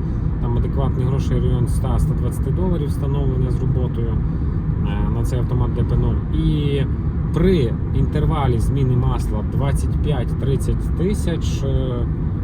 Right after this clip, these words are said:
в самій ку-, в самому К П П, він каже: ну, можна сорок, якщо багато траси. А якщо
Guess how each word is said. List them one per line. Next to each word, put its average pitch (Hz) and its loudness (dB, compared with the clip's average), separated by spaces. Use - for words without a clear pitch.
в - -2
самій 143 0
ку-, - -2
в - -2
самому 139 0
К - 0
П - -2
П, 127 -2
він 202 0
каже: 147 0
ну, 180 2
можна 143 0
сорок, 190 0
якщо 143 0
багато 139 0
траси. - -4
А - -2
якщо - 0